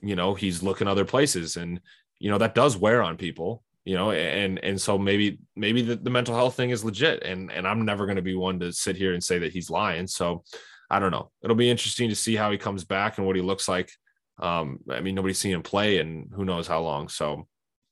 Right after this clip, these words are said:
should be fun story to, to follow along, especially if he picks the seventy-sixers for his first game back.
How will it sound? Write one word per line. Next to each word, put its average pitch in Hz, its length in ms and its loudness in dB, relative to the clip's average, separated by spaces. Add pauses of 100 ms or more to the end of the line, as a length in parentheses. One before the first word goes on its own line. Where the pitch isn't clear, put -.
(300)
should 139 180 2
be 127 80 6
fun 120 220 4
story 107 320 4
to, 98 220 4 (580)
to 92 60 -12
follow 98 320 4
along, 90 340 2
especially 98 360 -2
if - 80 -8
he 90 280 -6 (640)
picks - 200 -2
the - 60 0
seventy-sixers 92 760 0
for - 160 -4
his 85 120 -4
first 90 280 -2
game 85 220 -4
back. 80 320 -2